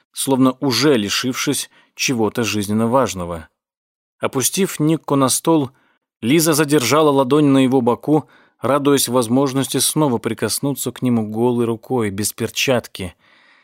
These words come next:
Она провела пальцами по густой шерсти. «Хороший мальчик». Посмотрев на лежащую рядом с собакой пробирку с вирусом, Лиза подала знак технику.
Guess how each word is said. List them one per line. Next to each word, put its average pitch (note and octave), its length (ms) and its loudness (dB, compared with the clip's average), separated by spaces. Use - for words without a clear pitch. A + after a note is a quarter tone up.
Она B2+ 240 0
провела A#2+ 400 0
пальцами A2+ 560 -2
по G#2+ 120 -8
густой G#2+ 380 -6
шерсти. F2 760 -6
«Хороший G#2 640 -6
мальчик». - 680 -10
Посмотрев D3+ 640 0
на D#3+ 60 2
лежащую C#3+ 600 2
рядом C3 280 2
с - 60 -2
собакой B2+ 440 0
пробирку A#2 500 -2
с - 140 -2
вирусом, A#2 600 -2
Лиза C#3 380 2
подала A#2+ 440 2
знак A2+ 360 -2
технику. F2+ 640 -6